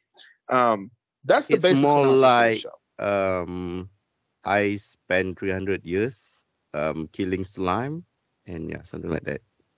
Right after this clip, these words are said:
Speaker 1: Kinda, yeah. It's,
Speaker 2: It,
Speaker 1: it's pretty,
Speaker 2: yeah.
Speaker 1: it's a lot closer to I Spent three hundred Years Killing Slimes.
Speaker 2: Yeah.
Speaker 1: Um,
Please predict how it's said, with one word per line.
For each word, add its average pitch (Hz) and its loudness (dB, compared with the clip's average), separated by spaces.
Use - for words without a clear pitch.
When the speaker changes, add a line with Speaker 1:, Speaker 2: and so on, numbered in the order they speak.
Speaker 1:
Kinda, 185 0
yeah. 127 -2
It's, - -4
Speaker 2:
It, - -6
Speaker 1:
it's 160 -4
pretty, 202 2
Speaker 2:
yeah. 160 4
Speaker 1:
it's 170 -4
a 180 -14
lot 185 2
closer 175 2
to 151 4
I 143 2
Spent - -2
three 151 -2
hundred 143 0
Years 131 -2
Killing 120 -8
Slimes. - -14
Speaker 2:
Yeah. 78 -6
Speaker 1:
Um, 117 -2